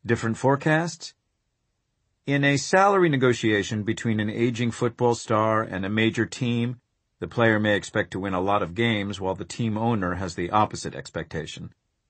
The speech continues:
Taking advantage of these different expectations, they might both agree on a modest base salary plus a big bonus if the team makes the playoffs. Differences in aversion to risk? One last kind of difference that you may capitalize on is aversion to risk.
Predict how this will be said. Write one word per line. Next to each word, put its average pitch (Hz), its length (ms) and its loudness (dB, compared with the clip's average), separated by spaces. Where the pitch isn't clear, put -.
Taking 151 320 2
advantage 123 440 0
of 98 100 -4
these 98 180 -6
different 117 300 -4
expectations, 107 760 -4
they 120 100 0
might 131 280 0
both 170 220 2
agree 139 280 2
on 123 120 2
a 110 40 0
modest 110 420 2
base 135 240 0
salary 78 500 -2
plus 101 280 -8
a 92 60 -6
big 92 340 -4
bonus 104 500 -2
if 78 100 -8
the - 80 -18
team 95 300 -8
makes 82 220 -6
the - 80 -10
playoffs. - 640 -6
Differences 110 640 -2
in 107 140 -4
aversion 98 540 -2
to 95 120 -6
risk? 123 520 -2
One 302 340 -10
last 202 360 -2
kind 165 300 -2
of 117 160 -4
difference 117 480 -2
that 110 160 -4
you 113 140 -4
may 165 240 0
capitalize 107 640 -2
on 98 280 -2
is 95 280 -6
aversion 104 460 0
to 98 100 -6
risk. 110 520 -4